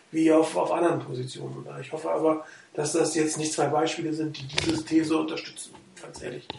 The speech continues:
Und, ähm, wahrscheinlich werden die forty-niners jetzt, wenn sie die beiden nicht aktivieren, oder gerade Michael James nicht aktivieren, beim Running Game etwas anders machen müssen als vorher.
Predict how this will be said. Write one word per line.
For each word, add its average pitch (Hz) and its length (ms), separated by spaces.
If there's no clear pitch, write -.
Und, 143 300
ähm, 139 400
wahrscheinlich 160 480
werden 170 160
die 160 60
forty-niners 165 600
jetzt, 156 260
wenn 151 140
sie 165 100
die 160 180
beiden 156 300
nicht 180 220
aktivieren, 170 340
oder 139 120
gerade 151 160
Michael 151 280
James 165 280
nicht 190 120
aktivieren, 175 440
beim 151 180
Running 175 300
Game 175 280
etwas - 320
anders 185 400
machen 196 300
müssen 196 220
als - 200
vorher. 190 420